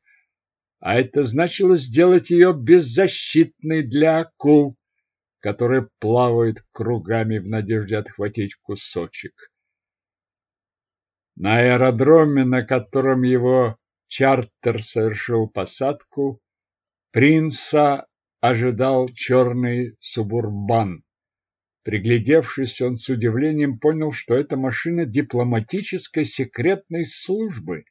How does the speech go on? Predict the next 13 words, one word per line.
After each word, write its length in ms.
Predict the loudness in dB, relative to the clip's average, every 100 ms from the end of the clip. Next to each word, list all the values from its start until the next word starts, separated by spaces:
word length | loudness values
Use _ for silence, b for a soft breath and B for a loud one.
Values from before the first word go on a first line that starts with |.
| _ _ _ _
небольшой 800 | 0 2 4 2 0 4 8 6
засекреченной 1040 | 4 -4 0 -2 2 4 4 2 -4 -2
службы, 920 | -4 -4 -2 0 0 -4 -6 -4 -4 -8 _ _ _ _
основной 580 | -4 -4 0 0 4 2
задачей 600 | 2 2 2 2 -2 -6
которой 640 | -4 -8 -4 -2 -2 -2 -6 _ _ _ _
было 360 | 0 4 6 4
обеспечение 800 | 2 -2 0 4 4 4 -2 -2
безопасности 1000 | 0 0 0 0 2 2 2 -8 -2 -2
посольства 880 | 0 -2 -2 0 2 2 -2 -8 -8
С 40 |
Ш 360 | -8 -10 -4 0
А 220 | 0 -2